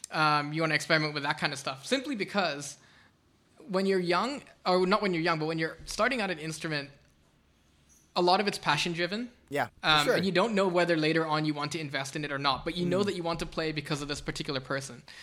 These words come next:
Speaker 2: Yeah.
Speaker 1: So it would be in your best interest and the fastest way for you to develop and, um, sort of invest in your interest if, of course, you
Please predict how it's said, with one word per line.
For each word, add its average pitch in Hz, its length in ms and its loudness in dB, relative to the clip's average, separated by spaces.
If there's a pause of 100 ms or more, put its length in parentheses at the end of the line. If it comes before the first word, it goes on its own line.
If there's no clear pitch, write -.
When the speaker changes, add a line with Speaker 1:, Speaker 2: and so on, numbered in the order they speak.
(140)
Speaker 2:
Yeah. 123 160 -4
Speaker 1:
So 151 280 0
it 180 120 0
would 185 140 4
be 233 100 4
in 214 80 2
your 185 100 0
best 185 300 -2
interest 175 440 -4
and 165 140 -4
the 156 60 -4
fastest 160 440 -6
way 170 120 -2
for 165 120 -6
you 170 140 -4
to 160 100 -6
develop 151 540 0
and, 151 300 -2 (380)
um, 143 300 -2
sort 170 160 0
of 165 80 -2
invest 160 300 0
in 165 60 -2
your 151 100 0
interest 202 420 -2
if, 214 220 0
of 180 140 2
course, 180 300 -2
you 160 180 -2